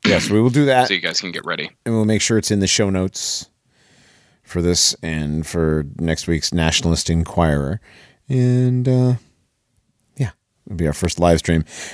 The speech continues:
Speaker 1: We will see you in the middle of the week for the Nationalist Inquirer.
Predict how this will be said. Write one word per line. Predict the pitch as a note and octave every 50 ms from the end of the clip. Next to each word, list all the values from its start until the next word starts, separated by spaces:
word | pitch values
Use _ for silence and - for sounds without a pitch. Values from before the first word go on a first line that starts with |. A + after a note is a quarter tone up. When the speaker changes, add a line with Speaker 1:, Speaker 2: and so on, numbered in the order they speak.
| - -
Speaker 1:
We | G#2+ A2+
will | G#2+ A2+ A#2+ A#2+
see | - - -
you | B2 B2 B2 B2
in | A#2+ A#2+ A#2 A#2
the | A2+ A2+
middle | A#2+ A#2 A#2+
of | A2
the | A2
week | A#2+ A#2+ G#2+ -
for | - - A2+ A#2 B2 B2
the | B2 A#2+
Nationalist | A2+ G2+ G2+ G#2 G2+ - - G#2 G2+ - - G2+
Inquirer. | G2+ G2 G2 F2+ - - - - - F#2+ G2+ G2+ G2+ G2 G2 F#2+ F#2 F#2 F#2+ A2+ D3 E3+